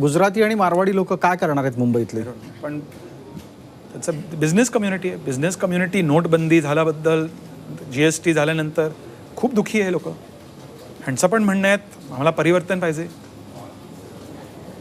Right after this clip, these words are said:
Speaker 2: पण खास करून अरविंद सावंतजी, माझा मिन-, म्हणजे चांगला माणूस आहे, काय प्रॉब-, पर्सनल काय प्रॉब्लेम नाही, म्हणजे माझा मित्र पण आहे.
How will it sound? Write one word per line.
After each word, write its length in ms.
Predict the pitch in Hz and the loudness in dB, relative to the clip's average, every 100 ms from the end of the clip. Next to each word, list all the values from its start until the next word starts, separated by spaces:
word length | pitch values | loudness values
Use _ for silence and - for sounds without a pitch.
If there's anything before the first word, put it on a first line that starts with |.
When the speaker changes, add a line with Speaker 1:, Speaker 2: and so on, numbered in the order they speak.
| - - - - | -18 -18 -4 2
Speaker 2:
पण 140 | 220 - | 2 2
खास 320 | - 247 - | 4 4 4
करून 300 | 247 247 269 | 4 6 6
अरविंद 360 | 160 165 247 269 | 4 4 4 2
सावंतजी, 460 | 208 202 170 123 107 - - - 147 | 2 2 0 -2 -6 -14 -20 -8 0
माझा 200 | 190 277 | 2 4
मिन-, 180 | 240 240 | 2 2
म्हणजे 180 | 208 - | 0 4
चांगला 280 | 202 233 277 | 4 6 6
माणूस 320 | 185 175 160 | 4 2 0
आहे, 80 | 127 | 2
काय 140 | 156 | 0
प्रॉब-, 380 | - 151 156 - | 2 0 0 0
पर्सनल 340 | 156 - 220 | 0 4 2
काय 160 | 226 220 | 4 4
प्रॉब्लेम 320 | 214 196 208 | 4 2 2
नाही, 120 | 175 | 2
म्हणजे 240 | 139 139 147 - | 0 2 0 0
माझा 180 | 165 185 185 - | 2 2 0 -6
मित्र 260 | 160 175 240 | -2 4 6
पण 140 | - | 4
आहे. 100 | 123 | -2